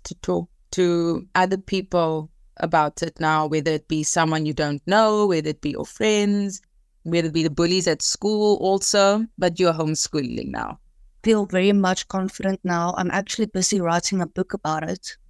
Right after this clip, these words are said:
Speaker 1: That's amazing to tell your story. All the best to that, Jessica. This has been quite a journey for you, right?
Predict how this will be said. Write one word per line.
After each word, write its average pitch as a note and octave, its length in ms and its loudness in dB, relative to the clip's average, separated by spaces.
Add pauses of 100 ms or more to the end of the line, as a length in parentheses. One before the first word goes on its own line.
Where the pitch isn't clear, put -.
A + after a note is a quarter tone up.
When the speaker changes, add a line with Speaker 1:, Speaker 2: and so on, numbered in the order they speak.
(460)
Speaker 1:
That's B3 300 2
amazing G#3+ 880 0
to A3 100 -2
tell A3 280 4
your G3+ 240 0
story. F3 720 -2 (420)
All G#3 220 4
the G#3 100 0
best - 360 -2
to F#3 60 -2
that, E3 200 0
Jessica. E3+ 640 -4 (480)
This A3 160 2
has C4 200 2
been G#3 220 4
quite G3 380 0
a G3+ 40 0
journey D#3 840 -2
for - 200 -4
you, D#3+ 280 0
right? D3+ 280 0